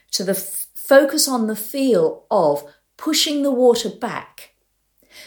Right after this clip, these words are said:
and not just pushing their hand or arm back. In other words, they're focusing on the intended effect of their action. In golf, it helps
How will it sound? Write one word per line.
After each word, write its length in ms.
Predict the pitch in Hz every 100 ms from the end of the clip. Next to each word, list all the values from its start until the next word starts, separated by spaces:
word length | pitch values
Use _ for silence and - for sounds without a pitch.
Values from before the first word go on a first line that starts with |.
| _ -
and 280 | 240 233 247
not 320 | 285 330 320
just 480 | 254 202 202 - -
pushing 400 | 285 262 262 233
their 220 | 226 226
hand 480 | 220 - 202 190 180
or 280 | 185 180 -
arm 480 | 262 294 302 262 175
back. 480 | - 127 - _ _ _ _ -
In 160 | 226
other 240 | 247 302 254
words, 280 | 175 170
they're 140 | - 208
focusing 760 | - 269 285 285 - 190 165 -
on 160 | 196
the 140 | 202 202
intended 760 | 202 - - 247 247 240 233
effect 500 | 214 - 262 202 -
of 160 | 214 185
their 220 | 214 202
action. 540 | 208 - - - 147 - _ _ _ _ _ _ _ _ _ _ _ _ _ - - - _ _ _
In 260 | - 220 214
golf, 600 | 247 233 160 - - - _ -
it 220 | 254 233
helps 420 | 214 190 190 -